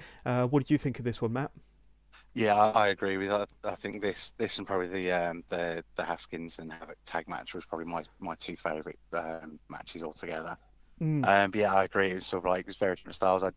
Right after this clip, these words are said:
Speaker 2: I've not really seen D J Z outside of, um,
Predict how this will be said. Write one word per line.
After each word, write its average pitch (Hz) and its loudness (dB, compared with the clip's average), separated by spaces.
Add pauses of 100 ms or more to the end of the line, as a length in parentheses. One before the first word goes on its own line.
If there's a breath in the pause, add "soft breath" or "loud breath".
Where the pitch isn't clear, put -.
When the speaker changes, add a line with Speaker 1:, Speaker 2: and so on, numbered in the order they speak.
(160)
Speaker 2:
I've - 0
not 98 -2
really 92 -4
seen 90 -4
D 90 -4
J 90 -4
Z 90 -6
outside 90 -2
of, 92 -4 (160)
um, 85 -4